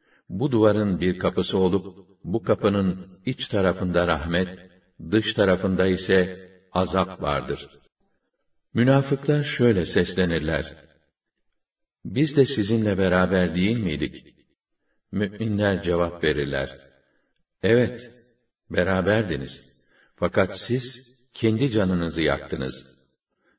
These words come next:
Müminlere hep felaket gelmesini gözleyip durdunuz.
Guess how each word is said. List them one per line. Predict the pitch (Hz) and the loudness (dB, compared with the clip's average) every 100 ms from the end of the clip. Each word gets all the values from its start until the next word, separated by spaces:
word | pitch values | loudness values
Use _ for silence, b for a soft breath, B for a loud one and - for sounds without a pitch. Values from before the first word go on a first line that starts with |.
| _ | _
Müminlere | 95 104 202 117 113 113 120 113 | -4 -4 -2 2 4 4 2 0
hep | 156 156 156 | -2 -2 2
felaket | 107 98 98 104 107 | 2 4 2 0 0
gelmesini | 101 95 90 90 95 90 | 2 2 2 0 -2 0
gözleyip | 82 71 78 73 73 | 0 0 -2 -4 -4
durdunuz. | 82 73 71 67 - - | -4 -2 -4 -6 -10 -16